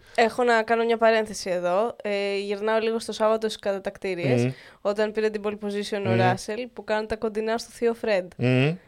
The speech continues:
Speaker 1: Ε,
Speaker 2: Θείο, έγινε και θείος.
Speaker 1: Ο θείος Φρέντ πάντα.
Speaker 2: <laughs>
Speaker 1: Έκανα τα κοντινά στο θείο Φρέντ και ήταν σε φάση, «Μμ, θα σας κανονίσω τώρα εγώ»,
Speaker 2: Τι
Speaker 1: και
Speaker 2: να
Speaker 1: να έχω,
Speaker 2: κανονίσει,
Speaker 1: να έχω
Speaker 2: ε.
Speaker 1: ψοφήσει. Είχα
Speaker 2: Άμα
Speaker 1: ψοφήσει
Speaker 2: ήταν ο
Speaker 1: το ίδιο.
Speaker 2: Χόρνερ στη θέση του, ξέρεις, θα γινόταν εκεί
Speaker 1: Ου,
Speaker 2: πέρα.
Speaker 1: καλά είσαι.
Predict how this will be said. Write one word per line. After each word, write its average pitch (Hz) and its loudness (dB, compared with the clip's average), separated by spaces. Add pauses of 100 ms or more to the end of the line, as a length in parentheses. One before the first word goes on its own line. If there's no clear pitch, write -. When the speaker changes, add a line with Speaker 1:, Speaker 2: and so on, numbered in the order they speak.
(240)
Speaker 1:
Ε, - -2 (100)
Speaker 2:
Θείο, 117 4
έγινε 117 2
και 120 -2
θείος. 95 0
Speaker 1:
Ο - -8
θείος 226 2
Φρέντ 214 0
πάντα. 254 0 (280)
Speaker 2:
<laughs> - 0
Speaker 1:
Έκανα 240 6
τα 214 6
κοντινά 202 2
στο 226 -4
θείο 220 2
Φρέντ 190 2
και 214 -4
ήταν 226 2
σε 220 -10
φάση, 220 -2
«Μμ, 208 -8 (360)
θα 208 -6
σας - -2
κανονίσω 214 0
τώρα 131 -2
εγώ», 110 -4
Speaker 2:
Τι - -4
Speaker 1:
και - 4
Speaker 2:
να 127 6
Speaker 1:
να - 6
έχω, 208 4
Speaker 2:
κανονίσει, 196 0
Speaker 1:
να 190 0
έχω 202 0
Speaker 2:
ε. 220 -2
Speaker 1:
ψοφήσει. 214 -6
Είχα 214 -4
Speaker 2:
Άμα 120 10
Speaker 1:
ψοφήσει 143 12
Speaker 2:
ήταν 160 12
ο 160 12
Speaker 1:
το - 8
ίδιο. 151 10
Speaker 2:
Χόρνερ 160 12
στη 131 4
θέση 151 8
του, 135 -2
ξέρεις, 120 2
θα 117 8
γινόταν 113 6
εκεί 104 2
Speaker 1:
Ου, 104 6
Speaker 2:
πέρα. 240 12
Speaker 1:
καλά 220 8
είσαι. 180 -2